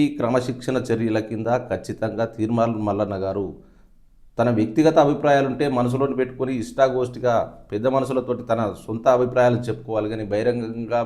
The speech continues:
విమర్శించడం అనేది చాలా శోచనీయమండి. పార్టీ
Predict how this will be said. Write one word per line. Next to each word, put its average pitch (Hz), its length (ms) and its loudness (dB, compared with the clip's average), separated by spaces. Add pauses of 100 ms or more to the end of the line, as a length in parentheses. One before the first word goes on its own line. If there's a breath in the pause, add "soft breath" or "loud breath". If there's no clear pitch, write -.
విమర్శించడం 107 640 -4
అనేది 104 200 -6 (380 loud breath)
చాలా 98 260 -4
శోచనీయమండి. 117 640 -2 (600 loud breath)
పార్టీ 110 340 0